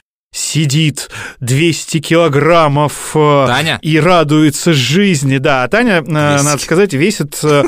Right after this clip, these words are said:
Speaker 2: <laughs>
Speaker 1: пятьдесят два кг. И такой же
Speaker 2: Двести.
Speaker 1: щупленький мальчик, знаешь, там, <laughs> щупленький мальчик. Плюс собаки-то ездовые.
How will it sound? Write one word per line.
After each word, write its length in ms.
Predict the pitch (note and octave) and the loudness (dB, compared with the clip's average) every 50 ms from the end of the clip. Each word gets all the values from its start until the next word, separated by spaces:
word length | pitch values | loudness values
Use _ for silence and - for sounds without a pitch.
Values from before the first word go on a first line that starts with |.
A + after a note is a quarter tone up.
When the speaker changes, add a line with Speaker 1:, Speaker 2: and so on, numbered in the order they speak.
| - - | -2 -6
Speaker 2:
<laughs> 140 | - - - | -8 -6 -4
Speaker 1:
пятьдесят 500 | - D#4+ D3+ C3 C#3+ D#3+ - - F#3+ F3 | -2 -2 0 0 -2 -2 0 0 -2 0
два 240 | D#3+ E3 E3 D#3+ D#3 C3 - - - | 0 0 0 0 0 -2 -4 -10 -6
кг. 500 | - - G3 F#3 D#3+ D3 E3 D3 B2 G#2+ - - - - - F3 - - | -2 0 2 2 2 2 2 2 2 0 -4 -6 -8 -6 -4 -4 -6 -6
И 140 | - B3+ G3 | -4 -4 -2
такой 280 | - G#3 G3 - C#4 B3 | 0 -2 0 0 0 0
же 120 | D#3+ F#3 | 2 2
Speaker 2:
Двести. 140 | D#3+ C3+ C#3 | 0 2 2
Speaker 1:
щупленький 460 | - F3+ G3 G3+ F3+ - - F3+ D#3 | 2 2 2 2 0 0 0 0 0
мальчик, 420 | - G3 F3 D#3+ C#3 - D3 A#2+ C3 | 2 2 0 0 -2 -2 -4 -2 -2
знаешь, 300 | C3+ E3+ G3+ G#3+ F#3+ - | 0 0 0 0 -2 0
там, 200 | - E3 C#3 C3+ - A#2 C3 B2+ - - A2+ G#2 G2 - | -2 -2 -2 -2 -4 -8 -14 -14 -14 -14 -14 -10 -4 -2
<laughs> 320 | E3 C#3 - - E3 - A#2 G3 - - - - - | -2 -2 0 0 0 0 0 0 -2 -6 -8 -10 -6
щупленький 540 | - - C4 C4 A#3 B3 G#3+ G3+ - A3 G3+ | -4 -2 -2 0 0 0 0 0 0 0 0
мальчик. 380 | G#3 G#3 E3+ C3+ - C#3 - | 2 2 2 0 -2 -4 -4
Плюс 180 | - G3 G3+ - | 0 0 0 0
собаки-то 480 | - E3+ D#3+ E3+ F#3+ F3 - - - | 0 -2 0 0 0 -2 -2 -4 -2
ездовые. 720 | C#3 C3+ C3+ B2 B2 C#3 C3+ C#3+ E3 A#3 B3+ B3 G#3 C3 | -2 0 0 0 0 0 2 2 2 2 2 2 0 0